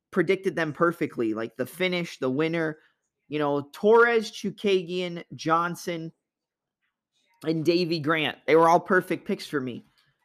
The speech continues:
I still got other picks, but it wasn't exactly perfect. The only other pick I think I got correct for the card was Viviane Araujo versus, uh,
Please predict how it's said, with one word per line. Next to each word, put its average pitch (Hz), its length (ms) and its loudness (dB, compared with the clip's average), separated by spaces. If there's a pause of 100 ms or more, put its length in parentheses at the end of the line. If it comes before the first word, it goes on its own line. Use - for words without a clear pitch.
(120)
I 160 120 -2
still 247 200 6
got 196 280 8
other 196 160 4
picks, 202 240 -6
but 175 100 -6
it 156 80 -2
wasn't 165 240 -6
exactly 160 400 -4
perfect. 175 540 -4
The 151 100 0
only 160 220 0
other 156 160 2
pick 160 240 -6
I 143 60 -4
think 151 180 -6
I 151 80 -2
got 147 120 -6
correct 147 340 -4
for 151 100 -8
the 135 80 -4
card 139 340 -6
was 123 340 -6
Viviane 139 560 -2
Araujo 135 720 2 (480)
versus, 143 720 0 (760)
uh, 110 500 -4